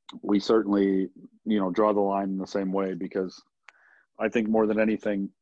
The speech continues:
there's a certain level of, um, bandwidth of what you can handle. And I think if you're a soccer guy, be a soccer guy. And if you're a front office guy, be a front office guy, and draw the line there. And you can overlap and have opinions and share opinions, but somebody has to be ultimately responsible. So I,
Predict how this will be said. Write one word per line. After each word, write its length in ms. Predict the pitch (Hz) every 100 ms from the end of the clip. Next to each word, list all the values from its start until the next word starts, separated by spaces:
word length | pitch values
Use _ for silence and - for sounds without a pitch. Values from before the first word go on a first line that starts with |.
| _
there's 220 | 113 107
a 60 | 101
certain 340 | - 117 107
level 400 | 104 107 101 101
of, 140 | 98 95 _ _ _ -
um, 500 | 98 95 92 92 85 _ _ - 101
bandwidth 600 | 107 110 107 101 95 -
of 80 | 98
what 200 | 101 104
you 140 | 101 101
can 140 | 92
handle. 500 | 98 101 92 87 85 -
And 340 | 98 92 90 90 _ _ _ _ -
I 40 | 101
think 180 | 104
if 120 | 101 107
you're 140 | 107
a 40 | 98
soccer 340 | 113 110 113
guy, 140 | 107 107
be 140 | 107
a 60 | 104
soccer 360 | 110 104 107
guy. 160 | 104 104
And 120 | 101
if 120 | 98 101
you're 120 | 98
a 60 |
front 180 | - 107
office 320 | 101 101 101
guy, 160 | - 98
be 140 | 95
a 60 | 98
front 200 | - 101
office 320 | 101 101 98
guy, 280 | 107 101 101 95
and 380 | 95 95 90 90 - _ _ _ _ _ _ _ _
draw 240 | 107 107
the 80 | 104
line 380 | 101 101 104 101
there. 340 | 95 92 90 -
And 140 | 113
you 120 | 113
can 100 | 107 110
overlap 440 | 107 107 107 107
and 100 | 98
have 180 | 104 101
opinions 460 | 95 101 104 101 -
and 80 |
share 220 | - 104 101
opinions, 460 | 104 104 98 95 -
but 140 | 98
somebody 320 | 117 113 107
has 200 | 101 101
to 80 | -
be 100 | 98
ultimately 480 | 98 98 90 95 92
responsible. 720 | 90 - 101 95 - 92 90
So 140 | -
I, 40 | 104